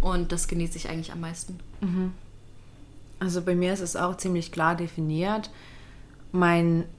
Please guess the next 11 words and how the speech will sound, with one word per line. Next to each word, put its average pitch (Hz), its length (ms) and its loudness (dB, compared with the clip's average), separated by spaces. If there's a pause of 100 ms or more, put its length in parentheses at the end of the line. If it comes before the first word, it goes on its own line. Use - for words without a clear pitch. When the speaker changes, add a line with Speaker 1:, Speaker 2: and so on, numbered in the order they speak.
Speaker 2:
Lieblingswetter? 208 760 4
Lieblingswetter? 185 1300 6
Speaker 1:
Genau, 415 360 12
Lieblings. 233 500 8
Speaker 2:
<laughs> - 40 6
Also 233 320 12
wenn 226 140 12
ich 269 160 6
mir, 226 320 10
ähm, 202 360 8 (300)
was 190 420 10